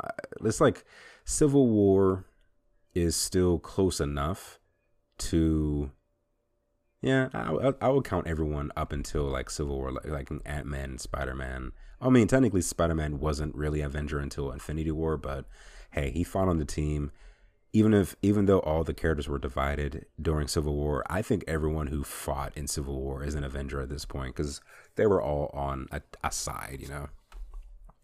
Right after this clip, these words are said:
So, yeah, I think everyone during Civil War was an O G Avenger. Even Bucky, even though he was like, uh, what am I doing here?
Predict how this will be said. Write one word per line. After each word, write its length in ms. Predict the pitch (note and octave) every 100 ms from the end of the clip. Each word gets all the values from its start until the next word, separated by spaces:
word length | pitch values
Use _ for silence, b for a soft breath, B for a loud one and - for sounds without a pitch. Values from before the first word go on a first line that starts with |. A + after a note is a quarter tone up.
| -
So, 320 | - C2+ C#2 B B B B B
yeah, 120 | E2
I 40 | E2
think 160 | G2+
everyone 560 | E2+ D#2 D2 C#2 C2+ - _ _ F2
during 280 | D#2+ D2+ C#2+
Civil 220 | D#2 C2+
War 180 | C#2 -
was 120 | -
an 80 | A1
O 100 | B1+
G 160 | -
Avenger. 460 | - - - - - _ _ _ _ _ _ _
Even 240 | D#3+ B2+ D#2+
Bucky, 300 | D2 - D2+ D2+
even 140 | D2+
though 100 | C#2
he 140 | D2
was 180 | C#2+ C2
like, 440 | - - - - - _ _ -
uh, 1700 | D2+ D2 C#2+ C#2+ B1+ C2+ D2 D2 - - - - - - - - A2 A#2+
what 120 | -
am 100 | A#1
I 80 | A1
doing 280 | - G1+ F#2+
here? 320 | G1+ F#2+